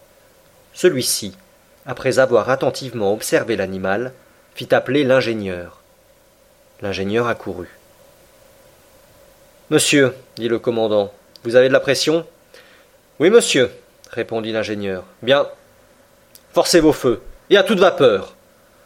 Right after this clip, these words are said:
Trois hurrahs accueillirent cet ordre. L'heure de la lutte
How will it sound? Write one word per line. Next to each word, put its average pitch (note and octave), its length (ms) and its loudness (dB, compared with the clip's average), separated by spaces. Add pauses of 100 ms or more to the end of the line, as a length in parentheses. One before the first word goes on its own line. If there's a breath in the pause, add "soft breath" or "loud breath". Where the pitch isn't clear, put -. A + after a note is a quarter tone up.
(340 soft breath)
Trois G#3 240 4
hurrahs B2+ 460 0
accueillirent C3+ 520 -4
cet - 260 -12
ordre. - 360 -8 (580 soft breath)
L'heure C#3+ 460 4
de D3+ 80 4
la C3 160 4
lutte C3+ 440 -6